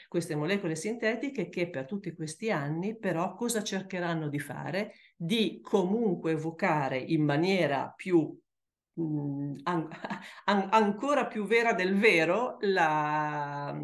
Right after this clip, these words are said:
il sentore dei fiori, o perlomeno pretenderanno di produrre un'immagine del fiore che sia ancora più seducente e convincente, un'immagine olfattiva del fiore.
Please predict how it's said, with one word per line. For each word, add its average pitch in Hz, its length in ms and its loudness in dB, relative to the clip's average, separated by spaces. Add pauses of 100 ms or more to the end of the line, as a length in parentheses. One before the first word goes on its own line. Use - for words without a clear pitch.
(280)
il 175 140 -6
sentore 190 480 -2
dei 135 160 -2
fiori, 143 480 -2 (440)
o 359 140 8
perlomeno 156 880 4 (320)
pretenderanno 262 800 4
di 226 140 -4
produrre 233 520 -2
un'immagine 190 840 0
del 170 180 -2
fiore 170 440 -2
che 214 120 -4
sia 180 280 -4
ancora 190 480 -2
più 175 120 -6
seducente 160 640 -4
e - 20 -4
convincente, 143 720 -8
un'immagine 151 560 -2
olfattiva 143 720 -6
del 135 160 -12
fiore. - 380 -16